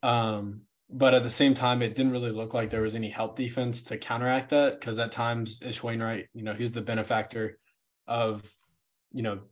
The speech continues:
just spreading the ball around, uh, and getting that, you know, wide open corner shot. And I felt like it was kinda derived from that. But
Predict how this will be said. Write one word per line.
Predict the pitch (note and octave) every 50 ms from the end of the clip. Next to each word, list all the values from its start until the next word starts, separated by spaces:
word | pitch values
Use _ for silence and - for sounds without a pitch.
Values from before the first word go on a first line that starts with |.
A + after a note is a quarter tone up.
| _ _ _
just | - C3 A#2 - - - _ -
spreading | - - C#3+ B2 A#2+ A2+
the | A2
ball | G#2 A2 A2 G#2+
around, | G#2 G#2 G2+ G#2 G#2+ G#2 G#2+ -
uh, | A2 G#2 G2+ G2+
and | G2+ G#2+
getting | G#2 A#2 A2 A2
that, | A2 A2 G#2+ - - - B2
you | A#2 G#2+
know, | G#2+ G2+
wide | G2+ A2 A2+
open | A2+ G#2+ - A2+ A2+
corner | - - - A2+ G#2+ G#2+
shot. | - - A#2+ A2 A2 - - - _ _ _ _ -
And | A#2+ A#2+
I |
felt | A#2+ - C#4
like | C4 B2 A2
it | B2
was | A#2
kinda | - - A#2+ A#2
derived | A2 A2 G#2+ G#2 G#2+ G#2+ -
from | - G#2+ G#2+
that. | G#2+ G#2+ G#2+ G#2
But | B2+ B2 B2 -